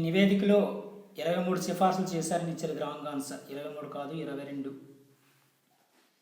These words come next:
మిగిలినవి కూడా సరైనవే. అధికరణ రెండు వందల అరవై మూడు ప్రకారం అంతర్రాష్ట్ర మండలిని ఏర్పాటు చేయాలని సూచించింది. అదేవిధంగా ప్రజా జీవితంలో అలాగే పరిపాలనలో అనుభవం ఉన్న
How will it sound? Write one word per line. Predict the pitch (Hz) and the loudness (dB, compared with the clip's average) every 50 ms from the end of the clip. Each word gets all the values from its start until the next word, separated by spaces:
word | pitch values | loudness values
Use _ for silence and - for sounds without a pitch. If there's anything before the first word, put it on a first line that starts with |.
| _ _ _ _ _ _ _ _ _ _ _ _ | _ _ _ _ _ _ _ _ _ _ _ _
మిగిలినవి | 139 139 135 139 143 139 143 | -6 -4 -4 -4 -4 -6 -6
కూడా | 139 147 - | -8 -6 -6
సరైనవే. | 151 131 123 117 117 - - - - - - _ _ _ _ _ _ _ | -6 -8 -8 -10 -10 -12 -14 -16 -20 -20 -20 _ _ _ _ _ _ _
అధికరణ | 139 143 160 190 - 208 208 202 185 170 | -6 -4 -4 4 6 8 8 8 6 6
రెండు | 165 185 196 196 | 4 4 6 8
వందల | 202 196 202 185 156 156 | 8 8 8 8 8 6
అరవై | 170 185 196 190 | 6 6 6 6
మూడు | 190 190 196 190 196 | 6 4 2 2 0
ప్రకారం | 180 - - 147 185 190 190 180 - - - 131 147 | 2 2 2 4 4 4 2 2 0 -4 -6 -6 -6
అంతర్రాష్ట్ర | 170 165 202 190 196 196 196 196 - 202 190 190 | 2 2 4 4 6 6 4 4 4 4 4 4
మండలిని | 185 190 190 190 185 165 165 160 | 2 2 4 4 4 4 4 4
ఏర్పాటు | 165 - 185 190 190 - - | 4 4 2 2 0 0 -2
చేయాలని | 190 175 180 180 180 - - | -4 -4 -2 -4 -4 -4 -6
సూచించింది. | 170 - 190 170 165 185 185 175 196 226 247 269 - - - - - - - - - _ - | -6 -6 -4 -6 -4 -6 -4 -4 -2 -2 -2 -4 -6 -8 -12 -16 -18 -20 -20 -20 -20 _ -10
అదేవిధంగా | 143 160 190 190 190 196 190 - - | -6 -2 0 4 6 6 6 6 6
ప్రజా | 165 160 160 190 202 202 175 | 2 4 8 8 8 8 8
జీవితంలో | 202 202 196 208 202 196 196 196 196 196 196 - 156 | 8 6 6 8 8 8 8 8 8 6 4 2 2
అలాగే | 175 185 185 185 196 196 190 196 | 2 2 2 2 4 2 4 2
పరిపాలనలో | 190 180 185 - 202 202 196 202 196 196 196 196 196 196 196 - | 2 0 2 2 4 4 4 4 4 4 4 4 2 0 -2 -2
అనుభవం | 165 165 165 170 196 202 196 196 | -4 -4 0 4 6 6 8 8
ఉన్న | 196 196 | 6 4